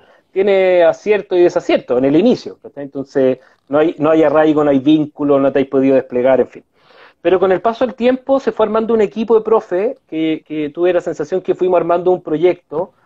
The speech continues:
Eh, nuestra bandera, así como de lucha, era un po-, el tema de la interculturalidad, así como, como que en el fondo el colegio fuera un, em, un promotor de la interculturalidad,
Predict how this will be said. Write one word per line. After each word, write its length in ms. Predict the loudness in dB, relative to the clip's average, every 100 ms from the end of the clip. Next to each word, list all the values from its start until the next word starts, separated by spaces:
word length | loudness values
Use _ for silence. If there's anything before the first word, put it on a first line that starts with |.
| _ _ -10
Eh, 500 | -4 0 2 2 0
nuestra 280 | -2 -2 0
bandera, 360 | 0 2 2 2
así 180 | 0
como 260 | -4 0 2
de 200 | 2 2
lucha, 340 | 0 0 2
era 160 | 2 2
un 80 | -2
po-, 180 | -8 -8
el 220 | -6 -6
tema 200 | -4 0
de 40 |
la 40 | 0
interculturalidad, 920 | -2 -6 -10 -10 -4 -2 2 0 0 _
así 120 | -20
como, 540 | -12 -8 -8 -8 -12 -16 _ _ _ _
como 220 | -6 -4
que 80 | -2
en 60 | -2
el 60 |
fondo 180 | 0 -2
el 40 |
colegio 280 | 0 -2 -2
fuera 420 | 0 2 2 0 0
un, 540 | -2 0 -2 -6 -8 _ _ _ _ _
em, 460 | -8 -6 -6 -10 -18 -12
un 120 | -8
promotor 400 | -2 -2 0 0
de 80 | 2
la 60 | 0
interculturalidad, 880 | 0 -4 -6 -4 0 2 2 2